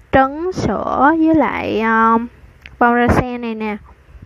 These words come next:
Nó cũng ra thức ăn nhưng mà Miu không biết là nó cộng cái gì. Đây. Rồi, Miu sẽ ăn thử nha. Sojin Milk Jelly nè, cái ly này nhìn nó đẹp dễ sợ luôn các bạn ạ.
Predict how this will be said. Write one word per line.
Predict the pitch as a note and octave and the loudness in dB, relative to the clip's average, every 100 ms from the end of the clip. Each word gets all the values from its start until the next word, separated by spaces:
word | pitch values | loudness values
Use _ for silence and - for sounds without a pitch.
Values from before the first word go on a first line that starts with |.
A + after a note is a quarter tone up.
| - - _ _ - - - | -20 -20 _ _ -20 -20 -8
Nó | C#4 | -4
cũng | - - A#3 | 0 -2 2
ra | C#4 | 2
thức | C4 D4+ | 2 -2
ăn | C4+ C4+ B3+ | -4 -6 -4
nhưng | B3 A#3+ | -4 -2
mà | |
Miu | G#3+ G#3+ | -2 -2
không | - C#4+ | -4 -4
biết | E4 F#4 | -2 -2
là | A3 | -6
nó | A3+ | -6
cộng | - G#3+ A3 | -8 -8 -6
cái | C4+ C#4 | -4 0
gì. | B3 G3 - - - - - - _ - _ _ - - - | 0 -2 -6 -14 -20 -20 -20 -20 _ -20 _ _ -20 -20 -14
Đây. | - G#3+ A3+ - - - _ - - - - - - - - | -4 -2 -2 -6 -16 -20 _ -20 -20 -18 -16 -16 -18 -20 -10
Rồi, | - G#3+ G3+ G3 - - - A#3 | 0 2 2 0 -8 -20 -18 -8
Miu | A#3 | -6
sẽ | - | -4
ăn | B3+ B3+ | -6 -6
thử | - - A3 | -6 -6 -6
nha. | D4 D4+ B3+ - - - | -4 -4 -4 -8 -16 -6
Sojin | - A#3 A#3 A#3+ B3 | 0 0 0 -2 -4
Milk | A#3+ A#3+ A#3 | 0 0 2
Jelly | A3+ A3+ A#3 A#3+ A3+ | 2 4 4 4 0
nè, | G#3+ | -4
cái | G#3 C4+ | 0 4
ly | C#4 A#3+ | 4 2
này | A3 G#3+ | 0 -4
nhìn | G#3 | -4
nó | G#3+ C4+ | 2 2
đẹp | A#3 - | 2 0
dễ | - B3+ | 0 2
sợ | - F#3+ F3 | 2 0 0
luôn | G#3+ A#3+ | 0 2
các | D4 | 0
bạn | D4 F#3 G#3+ | 0 -2 -6
ạ. | F#3 F#3+ | -6 -6